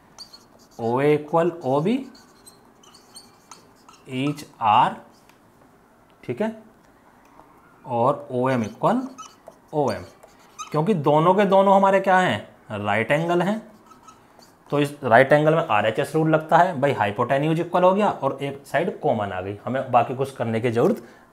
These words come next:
नहीं है। तो triangle ओ ए एम congruent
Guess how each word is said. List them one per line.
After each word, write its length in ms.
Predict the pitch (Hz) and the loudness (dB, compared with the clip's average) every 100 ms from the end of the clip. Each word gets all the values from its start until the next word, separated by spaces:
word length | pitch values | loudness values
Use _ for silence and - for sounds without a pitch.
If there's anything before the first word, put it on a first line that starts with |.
| - | -8
नहीं 340 | 123 120 113 92 | -4 -2 -4 -8
है। 80 | 92 - - - - - - | -12 -20 -20 -20 -20 -18 -14
तो 60 | 113 | -8
triangle 500 | 117 110 117 143 143 - | -4 -2 0 0 -2 -6
ओ 200 | 101 98 | -6 -2
ए 80 | 123 | 0
एम 320 | 156 190 233 220 - - _ _ - - - _ _ - - - - - - | 2 2 0 -2 -10 -20 _ _ -20 -20 -20 _ _ -20 -20 -20 -20 -14 -4
congruent 720 | 127 123 113 117 151 202 | -2 0 0 0 0 -2